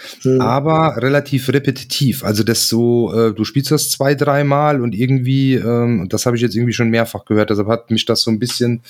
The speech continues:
Speaker 2: aber super cool aussehen, thematisch, äh, wär das auch genau, genau meins, ähm,
Speaker 1: Hm.
Speaker 2: ja.
Speaker 1: Ja, ähm, wie das bei uns vielleicht bei dir ja auch so ist, ähm,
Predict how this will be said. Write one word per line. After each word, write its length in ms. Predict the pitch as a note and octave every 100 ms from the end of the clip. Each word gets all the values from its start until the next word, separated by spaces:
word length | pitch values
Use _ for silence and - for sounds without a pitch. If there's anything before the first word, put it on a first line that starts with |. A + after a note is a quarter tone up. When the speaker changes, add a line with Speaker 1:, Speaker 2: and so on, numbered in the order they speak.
| - - -
Speaker 2:
aber 260 | A#2+ A#2+ -
super 360 | A2+ D#3 D#3 -
cool 160 | D3+
aussehen, 520 | G#2+ C#3+ D#3 D#3 D3+ C3+
thematisch, 680 | A#2 A#2 C3 C#3+ D3 -
äh, 320 | A#2 A#2+ A#2
wär 100 | A#2
das 140 | A#2 A2
auch 180 | A#2+ A2+
genau, 420 | A#2 A2+ A#2+ A#2+ - - - -
genau 360 | - A#2+ B2 B2+
meins, 640 | G#2+ G2+ A2 C3 C3 - -
ähm, 300 | A2 G#2+ A2
Speaker 1:
Hm. 160 | A#2+ A2+
Speaker 2:
ja. 240 | G#2 G2 - _ _ _ _ - - - - _
Speaker 1:
Ja, 380 | - B2+ A#2 G#2+ - _ _ _ _ _ _ _ _ -
ähm, 360 | C3+ B2+ A#2+
wie 80 | A#2+
das 220 | C3 C3+
bei 160 | - C3+
uns 460 | C3 C3+ C3 - - - _ _ _
vielleicht 440 | - C#3 C3 B2 -
bei 120 | B2+
dir 180 | B2 C#3
ja 160 | C3
auch 260 | B2+ C#3+ D#3
so 280 | - B2 C#3+
ist, 440 | C#3 - - - _ - - - - _ _ -
ähm, 580 | C3 B2 A#2+ A#2+ A#2+ C#3